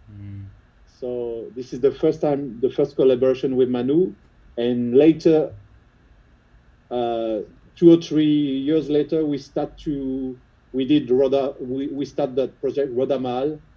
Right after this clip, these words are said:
Speaker 2: and we did, uh, uh, our first collaboration with Alex Santos, who lives in Portugal. In two thousand one,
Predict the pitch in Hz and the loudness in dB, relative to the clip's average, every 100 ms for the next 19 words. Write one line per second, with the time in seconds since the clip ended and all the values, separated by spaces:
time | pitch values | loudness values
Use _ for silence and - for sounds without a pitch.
0 | _ _ _ _ _ _ _ - 127 131 | _ _ _ _ _ _ _ -8 -6 -4
1 | 131 147 120 127 123 123 123 120 117 123 | -4 -4 0 -2 -2 -6 -8 -8 -8 -8
2 | 127 123 - 139 139 _ - 139 127 135 | -8 -8 -6 -6 -6 _ -6 -4 -2 0
3 | 131 127 139 131 127 120 127 127 139 123 | -2 -4 -6 -4 -6 -4 -4 -4 -8 -10
4 | - 165 170 - - - - 127 135 127 | -6 -8 -8 -16 -20 -18 -8 -6 -6 -8
5 | 123 123 - 113 139 147 _ _ _ _ | -10 -12 -12 -12 -10 -12 _ _ _ _
6 | _ - _ 120 117 - 131 127 123 117 | _ -20 _ -16 -14 -14 -12 -6 -4 -4
7 | 123 120 117 120 127 147 151 | -6 -8 -8 -8 -8 -10 -14